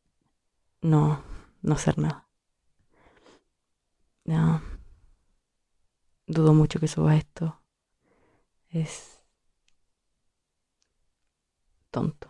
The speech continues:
no sé, extraño, porque, es-, como dije anteriormente, estoy divagando, o sea, no, no estoy diciendo nada, nada, mm, interesante o,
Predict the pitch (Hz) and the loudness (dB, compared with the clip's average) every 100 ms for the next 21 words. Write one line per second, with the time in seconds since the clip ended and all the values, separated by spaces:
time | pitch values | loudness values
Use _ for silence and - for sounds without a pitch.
0 | - - - 165 - _ _ _ _ _ | -12 -12 -10 -12 -12 _ _ _ _ _
1 | _ - - 165 165 170 _ - - - | _ -14 -6 -2 0 -2 _ -20 -20 -20
2 | - _ _ - - - 170 160 156 - | -20 _ _ -18 -16 -4 0 0 0 -2
3 | - - - - - _ _ _ _ _ | -2 -2 -6 -16 -20 _ _ _ _ _
4 | _ _ _ _ _ _ _ _ _ _ | _ _ _ _ _ _ _ _ _ _
5 | _ _ _ - - _ _ _ _ - | _ _ _ -20 -20 _ _ _ _ -12
6 | - 170 175 - 165 - 170 175 175 - | 0 2 2 2 0 0 2 4 2 0
7 | 175 175 170 170 190 165 160 165 165 160 | 2 6 6 6 6 4 2 0 2 4
8 | 160 170 175 175 170 - 170 175 170 170 | 6 4 0 -4 -4 0 0 4 6 6
9 | 175 180 - _ _ _ - - _ _ | 6 2 -2 _ _ _ -20 -20 _ _
10 | _ 180 165 170 160 156 156 - - - | _ 0 4 6 6 4 0 0 0 0
11 | - _ _ _ - 160 156 151 - 165 | -4 _ _ _ -4 0 2 2 2 2
12 | 214 165 156 156 156 160 | 2 2 2 4 4 0